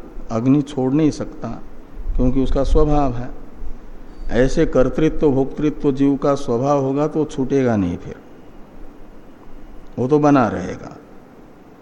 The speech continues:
और कर्तृत्व भोक्तृत्व बना रहे और कहे कि मुक्त है, तो, तो जो बद्ध है उसमें भी कर्तृत्व भोक्तृत्व है, और मुक्त में भी कर्तृत्व भोक्तृत्व, तो फिर स-, मुक्ति क्या है?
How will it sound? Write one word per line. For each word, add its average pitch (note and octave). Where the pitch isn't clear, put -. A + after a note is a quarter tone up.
और A#2+
कर्तृत्व D3
भोक्तृत्व C#3
बना C#3
रहे C#3
और B2+
कहे C#3
कि C#3
मुक्त C3+
है, C3
तो, -
तो A#2
जो C3+
बद्ध C#3+
है D3+
उसमें D#3+
भी D#3
कर्तृत्व C3+
भोक्तृत्व G#2+
है, -
और A2+
मुक्त C#3
में D#3+
भी D#3+
कर्तृत्व C#3
भोक्तृत्व, B2+
तो -
फिर A#2
स-, -
मुक्ति C3+
क्या D3
है? C#3